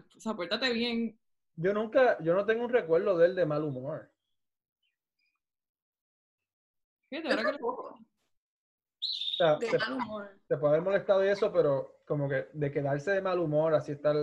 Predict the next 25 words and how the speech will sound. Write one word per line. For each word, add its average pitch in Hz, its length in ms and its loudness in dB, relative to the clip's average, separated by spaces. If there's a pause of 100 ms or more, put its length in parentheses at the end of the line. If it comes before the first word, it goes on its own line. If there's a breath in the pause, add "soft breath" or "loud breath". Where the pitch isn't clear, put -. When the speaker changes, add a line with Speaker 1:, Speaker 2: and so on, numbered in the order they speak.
Speaker 2:
apestado, 135 680 -6
grumpy. 131 720 -6 (460)
Speaker 1:
Digo, 247 140 -2
y 339 40 0
salirle 220 360 2
atrás 269 260 0
para 240 160 0
adelante 214 160 -2
a 233 40 0
la 208 120 0
gente 214 240 -4
jamás. 180 580 -6
Speaker 2:
No, 127 520 0
nunca, 127 420 -8
Speaker 3:
No. - 240 -14
Speaker 2:
nunca. 127 320 -8
Él 135 100 -4
tenía 180 160 2
una, 226 140 -2
él 175 240 -4
tenía 208 180 2
una 214 120 4
Speaker 1:
Falta 214 100 0
de 202 160 -16 (300)
Speaker 2:
disciplina. - 280 -4